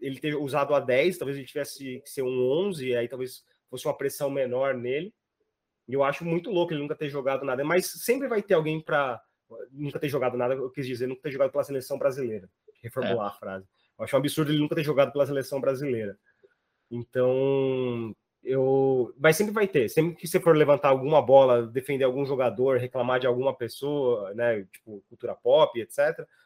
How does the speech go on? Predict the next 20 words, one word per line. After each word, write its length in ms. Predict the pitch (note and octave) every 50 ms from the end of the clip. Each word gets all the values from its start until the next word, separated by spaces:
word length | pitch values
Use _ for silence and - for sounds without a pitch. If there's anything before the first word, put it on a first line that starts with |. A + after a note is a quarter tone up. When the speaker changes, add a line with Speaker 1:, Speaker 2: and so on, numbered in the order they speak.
| _
Speaker 1:
vai 160 | - C#3 C#3 C#3+
ter 100 | - E3+
alguém 180 | D3+ D3 D3
que 80 | - -
vai 100 | C#3+ C3+
chegar 180 | - D3 C3+
com 80 | C3+ D3
os 100 | C3+ B2
dois 220 | C3 C#3+ C#3 -
pés 260 | - _ A#2+ B2 C3 B2+
e 40 |
falar, 180 | - C3+ C3 C3 -
"Ah, 260 | D#3+ D3 A#2+ G2 - _ _ _ _ _ _ _ _
você 140 | - - D#3+
tá 140 | - G#3 G#3
maluco?" 600 | F#3 D#3+ C3 C3 C#3 C3+ B2+ - - - - - - _ _ _ - - _ - - A2+ A2+
E, 280 | A#2+ A#2+ B2 A2+ A#2+ B2+ B2
Speaker 2:
Ah, 260 | B2+ C#3 C#3+ D3 D3+
Speaker 1:
e 60 | C#3+
fulano. 840 | - - E3+ D3 B2+ C3 C3+ C#3 C3 A#2+ G#2+ G#2 G2 G2 - -